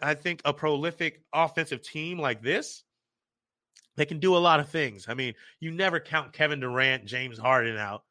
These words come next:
Kyrie, depending on how he's feeling on what day, but as far as on the court with skills, you don't, you don't count him out. You don't count Kyrie out. So they can do a lot of things. They can make a lot of trouble for some people.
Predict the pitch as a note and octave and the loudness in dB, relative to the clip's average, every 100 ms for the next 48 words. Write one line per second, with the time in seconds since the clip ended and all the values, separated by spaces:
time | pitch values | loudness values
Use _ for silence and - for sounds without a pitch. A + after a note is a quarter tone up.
0 | _ _ _ - D#3 D#3 D#3 D3 C#3+ C#3+ | _ _ _ 0 2 4 4 2 2 2
1 | C3+ C3+ C3 B2 C#3 C3 B2 A2+ B2+ B2 | 2 0 0 0 -4 -2 -2 -2 0 0
2 | G#2+ G#2 _ _ - G#2+ C#3+ C#3 B2+ C3 | -2 -6 _ _ -8 0 8 8 8 4
3 | A2 - D3+ F#3+ G#2+ - - C3+ D#3+ A#3+ | 2 0 2 2 0 -6 -4 2 4 4
4 | C4 _ _ _ _ _ _ _ - F#3 | 0 _ _ _ _ _ _ _ -8 -4
5 | D3+ - E3 C#3+ - F#2 F#2 E2+ F2+ - | -4 -2 -2 -2 -2 -2 -4 -8 -14 -10
6 | C#3+ D#3 A2+ G2+ G2+ F#2+ F#2 G2+ B2 _ | -8 -6 -4 -2 0 0 -2 -2 -2 _
7 | _ _ _ _ _ - D#3 G3+ G#3+ G#3 | _ _ _ _ _ -4 0 0 0 2
8 | F#3 F#3 F3 F#3 F3 D3+ E3+ E3 D3+ C3+ | 4 4 2 -2 0 0 0 -2 0 2
9 | A#2 C3 C#3+ C#3+ - C#3+ C#3+ C3 A#2 A2 | 6 6 6 4 2 4 4 2 -4 -8
10 | G#2 G#2+ - D#2+ | -8 -8 -8 -16